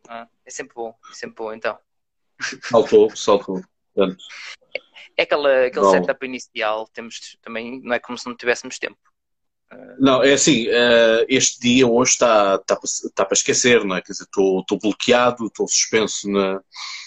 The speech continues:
Speaker 2: no Instagram. Eh,
Speaker 1: Não, nesta
Speaker 2: portanto,
Speaker 1: conta, portanto, é um bom, bom princípio.
Speaker 2: eh, tiveste tu sorte que, que não estava, não estava nesta, nesta conta, não.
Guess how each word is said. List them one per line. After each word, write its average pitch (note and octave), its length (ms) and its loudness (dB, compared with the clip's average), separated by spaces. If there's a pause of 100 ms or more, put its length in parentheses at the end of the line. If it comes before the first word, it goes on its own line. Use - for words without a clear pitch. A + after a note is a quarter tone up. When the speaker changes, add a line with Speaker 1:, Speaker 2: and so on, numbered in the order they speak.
(280)
Speaker 2:
no B2 180 4
Instagram. A#2 640 2 (1300)
Eh, A2 220 4
Speaker 1:
Não, - 120 6
nesta C3+ 280 0
Speaker 2:
portanto, B2+ 220 0
Speaker 1:
conta, G#2+ 120 2
portanto, G#2+ 300 -4
é B2 120 -2
um C#3+ 60 -12
bom, D3 300 -4
bom D3 160 -4
princípio. D3+ 480 -10 (880)
Speaker 2:
eh, C#3 420 4 (140)
tiveste C#3 400 2
tu D3 120 2
sorte D3 480 0 (180)
que, B2 420 0
que - 140 -8
não C3 160 2
estava, A#2+ 600 2 (480)
não A#2 140 2
estava A2+ 380 2
nesta, A2 640 4
nesta G#2+ 340 0
conta, F#2+ 320 0
não. F2 200 -2